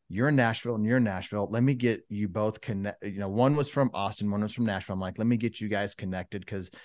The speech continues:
you have a, a short, a period of time where you could probably s-, meet each other in, um, in Franklin."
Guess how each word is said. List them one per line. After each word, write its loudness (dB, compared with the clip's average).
you -2
have 0
a, -2
a -6
short, -4
a -2
period -2
of -10
time -4
where -4
you -6
could -10
probably -2
s-, -10
meet -4
each -8
other -6
in, -8
um, -8
in -8
Franklin." -8